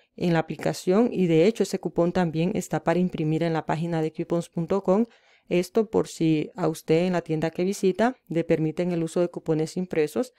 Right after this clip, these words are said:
y quiere ir por el producto. De paso, verifiquen y vota para ver si todavía está el reembolso de dos dólares para estos productos. Ya lo que son las tarjetitas Hallmark,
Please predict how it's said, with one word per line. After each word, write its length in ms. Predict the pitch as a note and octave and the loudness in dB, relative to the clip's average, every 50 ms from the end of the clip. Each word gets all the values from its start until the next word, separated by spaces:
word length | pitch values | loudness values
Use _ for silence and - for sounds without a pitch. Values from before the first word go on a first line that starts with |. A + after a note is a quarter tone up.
| _ _ _ _ _ _ | _ _ _ _ _ _
y 140 | - A3 G3 | -6 -6 -4
quiere 320 | - - F#3+ F3 F3 F3 | -2 0 2 4 4 4
ir 180 | E3 E3 E3 - | 4 2 0 -2
por 180 | - F3 E3+ E3 | 0 2 2 2
el 100 | E3 E3 | 2 0
producto. 680 | - - D3+ D3 D3 D3+ D3 - - D3+ C#3+ C#3+ - - _ _ _ _ - | -2 -2 0 0 2 0 -2 -2 -2 0 0 0 -2 -8 _ _ _ _ -2
De 120 | E3 F3 E3+ | 0 0 2
paso, 320 | - E3 E3+ F#3 - A3+ | 4 2 2 4 4 4
verifiquen 540 | G#3+ G3 F3+ E3 - D#3+ D#3 - F3 F3 F#3 | 4 4 4 2 0 -2 -2 0 0 2 2
y 80 | F#3+ | 4
vota 340 | F3+ E3+ E3+ E3+ E3+ F#3+ F#3 | 4 4 2 2 2 2 0
para 220 | - E3+ D#3 D3+ D3+ | 2 2 2 2 2
ver 200 | D3 D#3 D#3+ - | 2 0 0 -2
si 200 | - - F3+ F3 | -4 -4 -2 0
todavía 400 | - F3 E3 D3+ D3+ D3+ D3+ D#3 | 2 2 2 2 2 0 0 -2
está 200 | D#3+ - - D#3 | -2 0 0 0
el 80 | D#3 | 2
reembolso 520 | E3 E3 E3 D#3+ D3 D#3+ D#3+ - - F#3 E3 | 2 0 0 2 2 2 2 2 0 0 2
de 140 | D#3+ D#3 | 2 2
dos 220 | D3 D#3 D#3+ D#3 D3 | 2 2 0 2 2
dólares 500 | D#3+ D3+ D3+ D#3 D#3+ F3 G3+ - - _ _ _ _ | 2 2 4 2 2 0 -2 -4 -6 _ _ _ _
para 260 | - D3+ D3 D3 C#3+ C#3+ | -4 -2 0 0 0 0
estos 300 | C#3 - - E3+ - - | -2 -4 -6 -8 -8 -6
productos. 840 | - - C#3+ C#3+ C#3+ D3 C#3 - - - - C#3 C#3 C3+ - - _ _ _ _ _ _ _ _ _ _ _ _ _ _ _ _ _ _ _ _ _ _ _ _ _ _ _ _ _ _ _ _ _ _ _ _ _ _ _ _ _ | -2 0 0 2 2 0 -2 -4 -8 -8 -6 -6 -6 -6 -10 -16 _ _ _ _ _ _ _ _ _ _ _ _ _ _ _ _ _ _ _ _ _ _ _ _ _ _ _ _ _ _ _ _ _ _ _ _ _ _ _ _ _
Ya 200 | - F3 F#3 F#3 | -2 0 2 4
lo 120 | G3+ A3 - | 4 2 2
que 80 | A3 | 0
son 320 | G#3+ - - F3 F#3 F#3+ F#3 | -2 0 0 2 2 2 2
las 200 | F#3 F3+ - - | 0 -2 -2 -2
tarjetitas 720 | - D#3+ - D#3+ D#3 - - D#3 D#3 - F3+ F#3 F3+ - - | -4 -4 -2 -2 -4 -2 -2 -4 -2 0 0 0 -2 -2 -4
Hallmark, 420 | D#3+ D3 D3+ D#3 F3 G3+ A#3 - | -4 -4 -2 -2 -2 -2 -4 -6